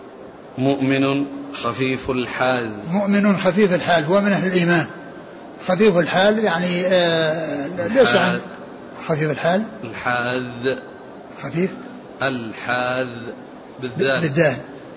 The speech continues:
Speaker 2: خفيف الحال، يعني، آه، أنه يعني ليس عنده مال، يعني، آه، يعني، آه، ليس من، من، من، من أهل الثراء، وإنما يعني، آه،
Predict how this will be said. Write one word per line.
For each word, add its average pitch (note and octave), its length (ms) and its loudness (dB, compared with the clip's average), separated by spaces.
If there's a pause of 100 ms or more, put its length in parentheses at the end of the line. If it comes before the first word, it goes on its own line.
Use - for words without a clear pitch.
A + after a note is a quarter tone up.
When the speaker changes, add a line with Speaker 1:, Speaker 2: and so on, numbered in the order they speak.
Speaker 2:
خفيف F3 320 4
الحال، E3+ 380 4 (220)
يعني، F3+ 460 2
آه، F#3+ 320 2
أنه F3 460 2 (460)
يعني F#3 240 4
ليس A3 220 6
عنده E3+ 360 4
مال، F3 320 4 (520)
يعني، F3 520 2
آه، D#3+ 720 2 (640)
يعني، D#3 560 0
آه، C3+ 500 -2
ليس G#3 300 6
من، F3 220 2
من، F3 420 -2 (120)
من، F3+ 220 -4
من F3 60 -4
أهل E3 560 0 (420)
الثراء، E3 520 2 (460)
وإنما F3+ 640 4 (160)
يعني، D#3+ 580 2
آه، C#3+ 760 -4